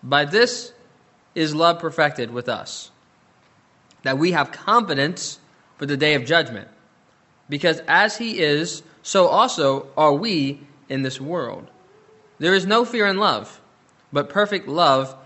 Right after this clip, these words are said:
casts out fear. For fear has to do with punishment, and whoever fears has not been perfected in love. We love because he first loved us. If anyone says, 'I love God,'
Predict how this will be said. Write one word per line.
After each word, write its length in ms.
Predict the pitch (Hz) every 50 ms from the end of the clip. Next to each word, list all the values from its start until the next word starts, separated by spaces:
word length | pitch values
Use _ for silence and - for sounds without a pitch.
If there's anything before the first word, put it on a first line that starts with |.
| - - _ _ _
casts 380 | - - 165 160 165 160 - -
out 260 | - 139 147 139 -
fear. 440 | - - - 139 120 107 104 - - - - _ _ _ _ _ _ _ _ _ _ _ -
For 160 | - 165 160
fear 340 | 165 - - 240 247 240 226
has 200 | 214 208 202 202
to 80 | 190 170
do 160 | 160 175 170
with 160 | 160 151 -
punishment, 800 | - - - 220 214 185 - - - 120 104 - - - - - _ - _ _ _ _ -
and 80 | 147
whoever 300 | 147 156 180 202 214 208
fears 540 | 208 - - 254 240 185 156 151 151 151 151
has 200 | 170 160 151 147
not 280 | 160 185 208 220 208 -
been 140 | 190 180
perfected 680 | 175 180 160 - - 214 202 - - 127 113 113 113 - - _ _ _ _ _ _ _ _ -
in 180 | 123 120 120
love. 440 | 123 127 113 101 98 90 - - - _ _ _ _ _ _ _ _ _ _ - - - - -
We 160 | 135 156 156
love 420 | 151 160 180 190 202 214 208 185
because 440 | 170 170 160 - 185 180 180 180 175
he 100 | - 160
first 340 | 151 - 170 170 170 - -
loved 300 | 151 156 156 147 123 135
us. 420 | 131 110 104 - - - - - _ _ _ _ _ _ _ _ - - - -
If 200 | - 156 147 160
anyone 460 | - 233 240 240 240 208 190 165 156 147
says, 400 | - 151 143 139 143 143 139 -
'I 80 | - 123
love 180 | 127 123 117 110
God,' 380 | 120 127 123 117 120 139 156